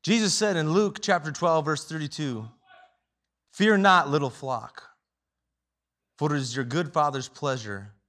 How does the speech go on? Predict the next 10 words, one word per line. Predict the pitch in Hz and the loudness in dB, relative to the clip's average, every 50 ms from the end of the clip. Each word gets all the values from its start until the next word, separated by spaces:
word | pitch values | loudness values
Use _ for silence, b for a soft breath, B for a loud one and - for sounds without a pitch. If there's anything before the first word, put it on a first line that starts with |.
| _ | _
to | - 123 | -14 -14
give | 110 110 131 139 127 113 | -10 -6 -6 -6 -6 -6
you | 104 101 | -10 -10
the | 95 101 101 | -10 -12 -12
kingdom." | - 127 120 110 101 95 92 95 101 104 _ _ _ _ _ _ _ _ _ _ _ _ _ _ _ _ _ _ _ _ _ _ _ _ _ _ _ _ _ _ _ _ _ _ _ _ _ _ _ _ _ _ _ _ _ _ _ _ _ _ _ _ _ _ _ _ _ _ _ _ _ _ _ _ _ _ _ _ _ _ _ _ _ _ _ _ _ _ _ _ _ _ _ _ - - _ _ _ | -12 -12 -12 -12 -12 -14 -16 -18 -20 _ _ _ _ _ _ _ _ _ _ _ _ _ _ _ _ _ _ _ _ _ _ _ _ _ _ _ _ _ _ _ _ _ _ _ _ _ _ _ _ _ _ _ _ _ _ _ _ _ _ _ _ _ _ _ _ _ _ _ _ _ _ _ _ _ _ _ _ _ _ _ _ _ _ _ _ _ _ _ _ _ _ _ _ _ -20 -20 _ _ _
There | 143 170 190 | 4 6 6
is | 185 165 139 | 6 4 2
a | 147 | -2
greater | 123 113 127 151 180 190 202 190 185 175 | -6 -4 0 0 2 2 2 0 0 -2
commitment. | - - 156 147 139 135 135 - 120 110 107 113 _ _ - | -2 -4 -6 -6 -6 -8 -10 -10 -12 -14 -16 -16 _ _ -20